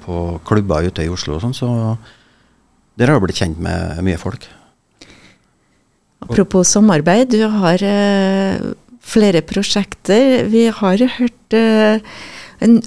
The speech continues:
Speaker 2: duo som heter Popkist. Kan
Speaker 1: Ja.
Speaker 2: du fortelle litt, eh, om, eh, det prosjektet?
Speaker 1: Ja, det begynte i, jeg var på en, et, en liten fest, og der var Lillan,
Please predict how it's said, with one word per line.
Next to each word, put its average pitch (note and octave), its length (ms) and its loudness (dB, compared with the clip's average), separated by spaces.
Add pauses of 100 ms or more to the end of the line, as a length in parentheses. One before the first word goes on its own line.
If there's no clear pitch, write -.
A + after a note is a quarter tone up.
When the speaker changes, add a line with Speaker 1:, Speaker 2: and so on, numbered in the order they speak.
(280)
Speaker 2:
duo F#3 560 6
som A#3 160 4
heter B3 180 2
Popkist. - 800 -2
Kan C4+ 160 2
Speaker 1:
Ja. C4+ 80 4
Speaker 2:
du - 80 2
fortelle E4+ 320 6
litt, - 400 -2
eh, A3+ 320 4
om, A3+ 380 6
eh, A3 400 2 (420)
det F#3+ 260 2
prosjektet? - 640 -6 (880)
Speaker 1:
Ja, B2+ 160 0
det A#2+ 240 2
begynte A2+ 640 0 (1000)
i, A2 600 -2
jeg A2+ 80 2
var A#2 140 2
på - 60 -6
en, B2+ 160 4
et, B2+ 360 0 (320)
en C#3+ 80 0
liten D3+ 220 0
fest, - 460 -2 (160)
og C3+ 300 -4
der B2+ 160 0
var A#2+ 600 0 (100)
Lillan, G#2 760 0